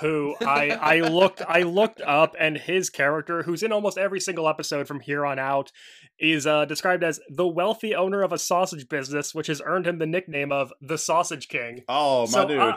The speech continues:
Speaker 1: obviously, Steve Schirripa would have been the biggest daddy had he been in this pilot. Um,
Speaker 2: Also physically biggest daddy. <laughs>
Speaker 1: but, uh, we, we gotta give it to, to Ernie Hudson. He's the only person who speaks with even a little bit of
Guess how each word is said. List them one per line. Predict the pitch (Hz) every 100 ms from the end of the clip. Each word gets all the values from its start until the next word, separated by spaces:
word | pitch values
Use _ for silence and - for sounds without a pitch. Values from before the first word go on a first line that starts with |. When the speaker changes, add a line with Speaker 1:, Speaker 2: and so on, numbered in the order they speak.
| 170
Speaker 1:
obviously, | 233 233 202 185
Steve | 170 196 185
Schirripa | - 165 160 135
would | 151
have | 147 127
been | 147 139
the | 131
biggest | 139 127 -
daddy | 123 127 123 120
had | 131
he | 131
been | 123
in | 127
this | 127
pilot. | - 127 123 120 - _ _ _ 139
Um, | 143 139 139 _ -
Speaker 2:
Also | 135 139 123
physically | - 131 127 117 95
biggest | 110 104 98 98
daddy. | 92 92 - - _
<laughs> | 127 147
Speaker 1:
but, | 190 196 185 -
uh, | 196 202 202 190
we, | 208 214 -
we | 214
gotta | 214 269 262
give | 175 165
it | 156 -
to, | 151 139 139
to | - 185
Ernie | 165 175 151
Hudson. | 156 156 147
He's | 131 147
the | 160 170 -
only | 185 214 202
person | 185 143 139 143 127 123 120 _ _ -
who | 151 143
speaks | - - 160 151 -
with | 143 143 135
even | 156 151 147 143 135 127 - _ _ -
a | 160
little | 165 175 180
bit | 151 151 147 -
of | 151 143 135 123